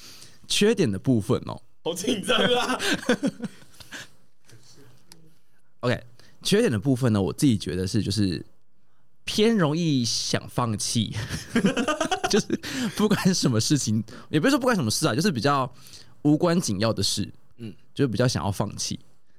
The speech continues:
Speaker 1: 例如说某些打赌啊，<laughs> 某些想做但是没有做的事啊。<laughs>
Speaker 2: 想做但，比如说？
Speaker 1: 比如说，呃，减肥，比如说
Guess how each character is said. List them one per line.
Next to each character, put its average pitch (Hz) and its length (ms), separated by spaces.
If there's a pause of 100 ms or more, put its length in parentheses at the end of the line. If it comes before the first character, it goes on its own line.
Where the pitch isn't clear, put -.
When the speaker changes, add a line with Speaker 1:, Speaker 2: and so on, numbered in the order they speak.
Speaker 1:
例 135 120
如 101 120
说 98 680 (240)
某 101 180
些 101 680 (440)
打 101 200
赌 107 300
啊， 64 720
<laughs> - 160
某 233 140
些 98 760 (760)
想 104 280
做 139 180
但 131 140
是 131 120
没 123 120
有 98 100
做 110 160
的 101 80
事 - 220
啊。 113 400
<laughs> - 320
Speaker 2:
想 127 240
做 170 160
但， 175 180 (400)
比 135 60
如 127 180
说？ 180 320 (480)
Speaker 1:
比 110 120
如 107 100
说， 127 680
呃， 92 460 (220)
减 101 160
肥， 95 540 (580)
比 95 80
如 95 160
说 107 640